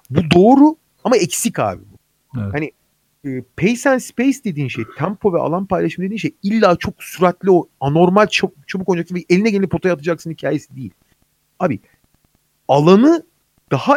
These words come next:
Speaker 1: iyi paylaşacaksın. Yani oyuncuların aynı alanda sıkışmasını engelleyeceksin. Daha geniş bir alana ve birbiriyle olan mesafeyi ayarlayıp böylece hareket alanı yaratacaksın. E, space dediği o zaten. Pace de illa, e, tempo derken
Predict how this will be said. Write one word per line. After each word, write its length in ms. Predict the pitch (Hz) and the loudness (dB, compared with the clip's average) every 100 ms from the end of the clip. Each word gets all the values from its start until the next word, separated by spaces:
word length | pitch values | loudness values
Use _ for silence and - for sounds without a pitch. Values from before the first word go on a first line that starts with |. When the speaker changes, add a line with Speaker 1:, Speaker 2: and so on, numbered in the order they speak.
| - | -2
Speaker 1:
iyi 200 | 185 147 - | -6 -6 -6
paylaşacaksın. 760 | - 117 110 101 - 92 - 110 | -6 -4 -6 -10 -12 -14 -12 -12
Yani 340 | 123 151 120 _ _ _ - | -6 -6 -8 _ _ _ -4
oyuncuların 580 | 147 165 160 220 262 - - | -2 -2 -2 -2 -4 -8 -2
aynı 300 | 180 240 190 | 0 0 0
alanda 280 | 185 196 | -2 -2
sıkışmasını 600 | 240 - - 185 175 214 | -6 -8 -6 -2 -2 0
engelleyeceksin. 720 | 196 151 123 107 98 98 185 135 | 0 0 -4 -6 -8 -8 -8 -2
Daha 160 | 156 | -2
geniş 400 | 175 170 147 - | 0 -2 -2 -6
bir 60 | 120 | -8
alana 320 | 113 117 143 | -6 -4 -2
ve 140 | 143 - - _ 135 | -4 -6 -18 _ -6
birbiriyle 260 | 135 156 | -4 -2
olan 160 | 151 143 | -2 -2
mesafeyi 440 | 143 151 143 165 | -4 -4 -2 0
ayarlayıp 240 | 170 240 165 | -2 -2 2
böylece 440 | 170 220 - 240 - - _ - | 4 4 2 -2 -4 -20 _ -12
hareket 400 | - 139 277 - | -2 0 2 2
alanı 260 | 170 123 | 2 0
yaratacaksın. 760 | 110 107 - 101 104 - - 262 _ _ _ _ _ _ _ _ 135 | -4 -6 -8 -6 -8 -8 -16 -16 _ _ _ _ _ _ _ _ -8
E, 40 | 120 113 _ _ _ | -8 -8 _ _ _
space 320 | - 160 160 - | -4 0 0 -4
dediği 220 | 147 147 | -6 -2
o 120 | 156 156 | 0 0
zaten. 440 | 107 92 202 262 _ _ _ _ _ _ - | -4 -6 -12 -14 _ _ _ _ _ _ 2
Pace 360 | 302 302 - | 6 4 2
de 120 | 165 - 214 | -6 -6 -6
illa, 400 | 254 254 202 165 _ | -2 2 2 0 _
e, 100 | 139 | -12
tempo 480 | - - 220 - 233 | -6 -2 -2 0 0
derken 360 | 247 240 165 | 0 -2 -6